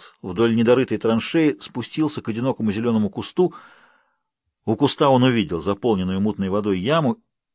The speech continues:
и ведро без ручки, помятое, но не дырявое ведро. Сырков зачерпнул воды и, даже не напившись, побежал обратно. А издали нарастал рев самолетов. Сырков бежал с ведром, боясь расплескать не воду, нет, свою жизнь.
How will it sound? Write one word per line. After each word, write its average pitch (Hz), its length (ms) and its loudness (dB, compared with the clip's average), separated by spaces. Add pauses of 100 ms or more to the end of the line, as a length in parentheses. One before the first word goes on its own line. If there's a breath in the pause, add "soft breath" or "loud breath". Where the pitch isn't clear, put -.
(140)
и 131 160 2
ведро 143 400 2
без 95 220 -4
ручки, 160 420 0
помятое, 143 560 0
но 113 160 2
не 156 100 -2
дырявое 160 380 2
ведро. 117 320 -6 (880)
Сырков 156 540 0
зачерпнул 113 540 -4
воды 147 440 0 (600 soft breath)
и, 113 120 -6
даже 160 420 2
не 151 120 -2
напившись, 170 520 -4
побежал 117 360 0
обратно. 104 460 -2 (1000)
А 98 160 0
издали 151 420 2
нарастал 107 460 2
рев 147 200 0
самолетов. 120 680 -6 (320)
Сырков 147 520 -6
бежал 175 400 0
с - 100 -8
ведром, 170 420 0
боясь 151 440 0
расплескать 156 720 0
не 143 200 0
воду, 165 460 0
нет, 82 380 -6
свою 160 340 2
жизнь. 185 420 -4